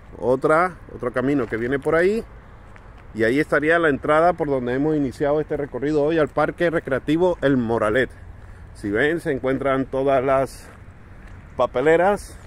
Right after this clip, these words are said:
en diferentes puntos y señalizaciones para que tú puedas hacer la ruta que tú escojas, la verde, la azul o la roja,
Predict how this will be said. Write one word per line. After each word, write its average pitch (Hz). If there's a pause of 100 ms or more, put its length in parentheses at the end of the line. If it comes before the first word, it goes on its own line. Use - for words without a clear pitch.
(140)
en 117
diferentes 117
puntos 202 (540)
y 214
señalizaciones 170 (840)
para 123
que 123
tú 139
puedas 151
hacer 151
la 147
ruta 151
que 143
tú -
escojas, 123
la 113
verde, 156
la 147
azul 165
o 135
la 117
roja, 113